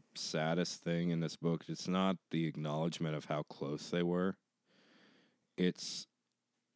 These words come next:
whenever Obi-Wan decided not to reach out to Anakin about something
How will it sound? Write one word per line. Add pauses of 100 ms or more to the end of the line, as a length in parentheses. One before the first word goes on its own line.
(880)
whenever
Obi-Wan
decided
not
to
reach
out
to
Anakin
about
something